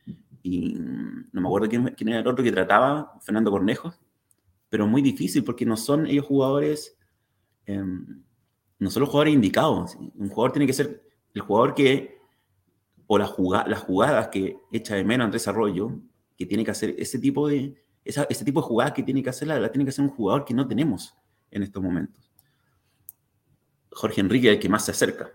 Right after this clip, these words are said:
pero está con, está lesionado. Torres, Palacios, pero Enríquez, Enrique está lesionado con un esguince de la rodilla, así que tiene para un par de semanas más fácil. Gabriel Anciani nos comenta que al término de la primera rueda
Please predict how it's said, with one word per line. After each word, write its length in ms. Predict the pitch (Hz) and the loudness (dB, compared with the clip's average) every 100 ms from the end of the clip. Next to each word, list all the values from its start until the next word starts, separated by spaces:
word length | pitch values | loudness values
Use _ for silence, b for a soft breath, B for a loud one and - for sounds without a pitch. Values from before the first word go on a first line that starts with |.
| - | -8
pero 420 | 90 95 95 - | -4 -2 -2 -6
está 240 | 95 - 104 | -10 -6 -2
con, 480 | 110 110 113 - - _ _ _ _ - | 2 2 0 -4 -16 _ _ _ _ -18
está 160 | - 113 | -2 0
lesionado. 640 | 135 170 165 92 - - | 0 2 2 0 -4 -6
Torres, 260 | 127 139 143 | 2 2 2
Palacios, 420 | 113 127 - 139 | 0 0 -2 -4
pero 120 | 117 | -2
Enríquez, 840 | 98 107 127 147 147 - - - _ _ _ - | -2 0 0 -2 -6 -10 -14 -18 _ _ _ -10
Enrique 220 | 101 131 | -4 -2
está 120 | 139 | 0
lesionado 540 | 127 123 113 120 127 123 | 0 0 0 2 0 0
con 140 | 110 101 71 - | 0 0 -2 -4
un 640 | 101 95 95 90 87 - _ _ _ | -4 -4 -4 -6 -8 -12 _ _ _
esguince 300 | 92 120 120 | -2 0 2
de 40 | 120 | 4
la 80 | 104 | 6
rodilla, 280 | 98 151 | 6 4
así 140 | 113 113 | 2 0
que 60 | |
tiene 140 | 104 101 | 0 0
para 140 | 98 | 0
un 100 | 90 | 0
par 120 | 107 | -2
de 60 | 95 | -4
semanas 260 | 98 101 90 | -2 -2 0
más 200 | 107 - | -2 -2
fácil. 300 | 120 - - _ b b b b b b _ _ _ _ _ _ _ - - | -10 -10 -16 _ b b b b b b _ _ _ _ _ _ _ -20 -6
Gabriel 340 | 98 95 113 | -2 0 2
Anciani 340 | 98 - 143 139 | 2 2 2 2
nos 100 | 123 | 0
comenta 300 | 120 139 131 | 0 0 2
que 80 | |
al 120 | 120 - | 0 2
término 320 | 143 147 143 | 2 4 4
de 60 | |
la 80 | 120 | 4
primera 260 | 107 127 143 | 4 4 4
rueda 400 | 139 143 151 | 4 4 2